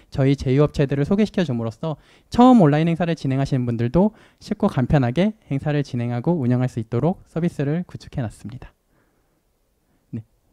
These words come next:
그리고 부가 서비스도 저희가 직접 해봐야겠죠.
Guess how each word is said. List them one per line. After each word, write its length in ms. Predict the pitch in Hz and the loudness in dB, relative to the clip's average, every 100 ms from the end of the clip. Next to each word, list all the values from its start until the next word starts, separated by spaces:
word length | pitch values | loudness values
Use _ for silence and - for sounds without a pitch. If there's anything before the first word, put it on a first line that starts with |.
| _ _ _ - | _ _ _ -20
그리고 200 | - 127 | -6 -6
부가 200 | 117 151 | 0 2
서비스도 480 | 170 160 143 139 190 | 4 2 2 0 0
저희가 180 | 175 131 | 2 -2
직접 300 | - - 139 | -2 -2 2
해봐야겠죠. 600 | 190 202 127 110 135 117 | 4 4 4 -4 -6 -6